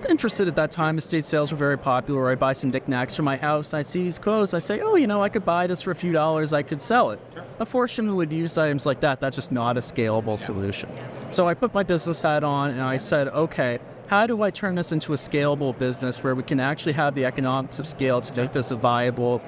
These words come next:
Speaker 1: prosperous endeavor?"
Speaker 2: Effort.
Speaker 1: So I realized that used is not great. It has to be new, and there has to be a constant supply, and there has to be a constant demand.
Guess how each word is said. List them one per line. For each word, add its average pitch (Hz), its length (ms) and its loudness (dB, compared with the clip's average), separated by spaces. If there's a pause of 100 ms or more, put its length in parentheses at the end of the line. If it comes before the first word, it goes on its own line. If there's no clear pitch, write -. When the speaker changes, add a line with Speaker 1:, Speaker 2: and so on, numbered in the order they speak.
Speaker 1:
prosperous 127 540 0
endeavor?" 101 400 -6 (140)
Speaker 2:
Effort. - 220 -4 (440)
Speaker 1:
So 160 280 2
I 143 80 2
realized 156 680 2
that 131 240 0 (100)
used 196 320 -2
is 160 160 -6
not 147 240 0
great. 120 320 0
It 131 120 0
has 185 340 0
to - 100 -12
be 156 160 0
new, 131 300 2
and 127 80 0
there 127 80 -2
has 185 320 0
to 175 60 -6
be 165 140 2
a 143 40 0
constant 156 480 -2
supply, - 340 0
and 139 80 0
there 120 80 -2
has 135 280 0
to - 60 -8
be 127 100 4
a - 20 2
constant 110 480 0 (120)
demand. - 360 -6